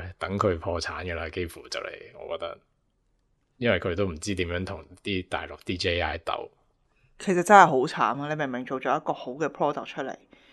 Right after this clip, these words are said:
Speaker 2: 咁然之後俾人一嘢就炒咗呢個 concept，咁跟住你就冇得同佢鬥。
Speaker 1: 唔係，咁佢自己都有，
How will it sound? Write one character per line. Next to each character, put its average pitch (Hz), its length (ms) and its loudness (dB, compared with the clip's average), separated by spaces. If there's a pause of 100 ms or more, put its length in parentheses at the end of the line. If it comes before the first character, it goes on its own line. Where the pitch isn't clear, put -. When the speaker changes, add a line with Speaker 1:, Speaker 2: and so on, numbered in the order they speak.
(140)
Speaker 2:
咁 202 120 2
然 185 80 0
之 175 160 0
後 165 60 -2
俾 160 80 0
人 147 180 -2
一 160 40 -6 (200)
嘢 113 80 -6
就 120 140 -8
炒 - 240 -2
咗 135 200 -4
呢 131 200 -6
個 - 160 -14
concept， 143 280 -10 (640)
咁 143 160 -4
跟 202 140 -6
住 160 160 -8
你 123 140 -6
就 - 560 -12
冇 135 180 -4
得 - 80 -6
同 - 100 -14
佢 107 140 -10
鬥。 - 180 -16 (2250)
Speaker 1:
唔 - 40 -12
係， 80 220 -4
咁 101 120 0
佢 104 100 0
自 90 220 0
己 80 200 -2
都 98 80 4
有， 82 440 0